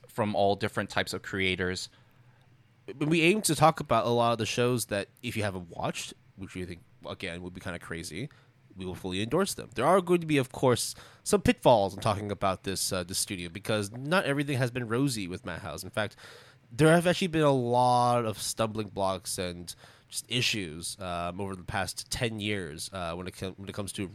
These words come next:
Speaker 2: running Madhouse Studio. So we'll talk about, you know, the heyday, we'll talk about its inception, and then we'll talk about the fall and potential revival of Madhouse.
Speaker 1: So Madhouse Studios,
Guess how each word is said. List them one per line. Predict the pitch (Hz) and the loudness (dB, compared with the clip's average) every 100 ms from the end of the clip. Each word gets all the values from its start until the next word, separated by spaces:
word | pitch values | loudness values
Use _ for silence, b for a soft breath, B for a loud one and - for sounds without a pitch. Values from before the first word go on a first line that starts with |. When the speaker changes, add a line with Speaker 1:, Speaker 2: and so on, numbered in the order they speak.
| 101 | -2
Speaker 2:
running | 120 123 98 69 - _ 90 | 0 0 -4 -10 -20 _ -10
Madhouse | 92 90 82 | -8 -6 -6
Studio. | - 76 64 64 | -8 -10 -12 -10
So | - 117 | -4 -2
we'll | 123 143 | 0 2
talk | 175 170 | 2 4
about, | 160 151 170 | 4 2 2
you | 139 | -2
know, | 107 | -2
the | 101 | 0
heyday, | 98 131 127 123 123 | 0 0 2 0 0
we'll | 117 | 0
talk | 113 117 | -2 -2
about | 107 101 B B B | 0 -2 B B B
its | 101 - | -6 -6
inception, | 90 - - - 143 139 139 | 0 2 2 0 0 0 -2
and | 180 | -4
then | 202 | -2
we'll | 202 | -2
talk | 190 175 | -2 -2
about | 170 151 - | -2 -4 -4
the | |
fall | - 143 135 143 | -2 2 4 2
and | 139 | 0
potential | 135 139 131 135 | -2 -4 -4 -2
revival | 127 110 139 113 65 - - | -2 0 0 -2 -6 -16 -6
of | 95 90 92 | -2 -2 -4
Madhouse. | 76 - 71 - | -6 -6 -6 -2
Speaker 1:
So | 156 143 | 2 2
Madhouse | 156 165 175 175 147 | 4 2 4 0 0
Studios, | - 135 127 120 104 92 92 - - | -2 0 4 6 6 4 0 -6 -10